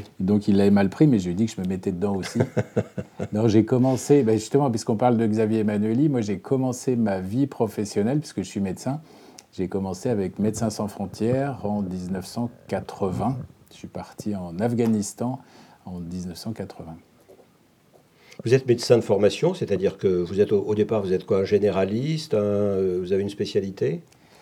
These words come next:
Speaker 1: C'est plus compliqué que ça. J'ai fait un peu médecine par hasard parce que je savais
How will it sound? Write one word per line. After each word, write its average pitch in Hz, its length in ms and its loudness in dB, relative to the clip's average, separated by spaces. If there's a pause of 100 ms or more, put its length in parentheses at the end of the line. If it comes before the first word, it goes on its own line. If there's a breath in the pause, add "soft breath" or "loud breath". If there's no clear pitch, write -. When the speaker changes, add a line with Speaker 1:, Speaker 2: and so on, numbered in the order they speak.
(560 soft breath)
Speaker 1:
C'est - 240 2
plus 156 260 2
compliqué 131 640 2
que 101 60 -12
ça. 160 360 4
J'ai 120 200 2
fait 120 200 0
un 113 80 0
peu 127 100 0
médecine 117 380 2
par 107 160 0
hasard 110 400 0
parce - 180 -10
que 87 380 -6 (220)
je - 220 -12
savais 90 280 -8